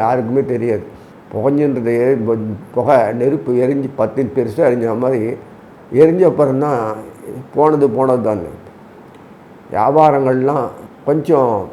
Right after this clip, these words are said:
வீத்தடிக்கும். முதலீடு பண்ண வெளிநாடு முதலீடுகள்லாம் கொஞ்சம் ஜீரோ ஆகக்கூடிய சந்தர்ப்பம் இருக்குது. இதெல்லாம் வந்து வரக்கூடியது தான்.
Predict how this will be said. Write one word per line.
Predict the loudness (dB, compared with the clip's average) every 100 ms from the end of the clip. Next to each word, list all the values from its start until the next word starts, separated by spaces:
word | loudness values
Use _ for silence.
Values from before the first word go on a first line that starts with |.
| -18 -20 -8
வீத்தடிக்கும். | -6 -2 -2 -2 -6 -12 -8
முதலீடு | 0 4 4 4 2
பண்ண | 0 0 2
வெளிநாடு | 2 2 2 2
முதலீடுகள்லாம் | 2 2 2 2 2 2 0
கொஞ்சம் | -2 -2 -2 -2 -6 -14 -12 -2
ஜீரோ | 2 4 4
ஆகக்கூடிய | 2 0 -4 -4 -4
சந்தர்ப்பம் | -6 -6 -8 -10
இருக்குது. | -6 -4
இதெல்லாம் | -2 0 0
வந்து | -2 -4 -6 -8 -18 -20 -20 -20 -20 -20 -20 -20 -8
வரக்கூடியது | -6 -4 -2 0 0 2
தான். | 0